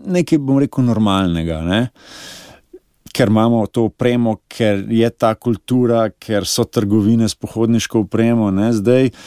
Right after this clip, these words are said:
določeni tujci, pa ne bom imenoval, od kje, pa pridejo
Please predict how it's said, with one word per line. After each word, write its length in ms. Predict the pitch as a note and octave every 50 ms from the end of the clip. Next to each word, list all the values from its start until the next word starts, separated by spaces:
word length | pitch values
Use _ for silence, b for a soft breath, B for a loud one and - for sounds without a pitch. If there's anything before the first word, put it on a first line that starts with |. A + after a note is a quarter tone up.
| B B B B B
določeni 960 | B - A#2+ A2+ B2 B2 C3 C#3+ D3+ C#3+ - D3 C#3+ C#3 C3+ C3 C3 C3 B2+ A#2+ - _
tujci, 600 | - - D3+ D#3+ F3 E3 - - - F3 F3 E3 D3+ - _ _ _ _
pa 120 | _ -
ne 100 | A#2 A2
bom 220 | G#2 G2+ A2+ A2+ A2+
imenoval, 560 | G#2+ G#2 G#2+ G#2 G#2+ G#2 G2 G#2+ A#2 A#2+ A2
od 160 | G#2 G2 - -
kje, 360 | - - A#2+ A#2 A#2 A2+ - - _
pa 160 | - - A2
pridejo 720 | - - B2 C3+ C#3 C3+ C3 C3 B2+ B2+ B2+ B2+ B2+ B2+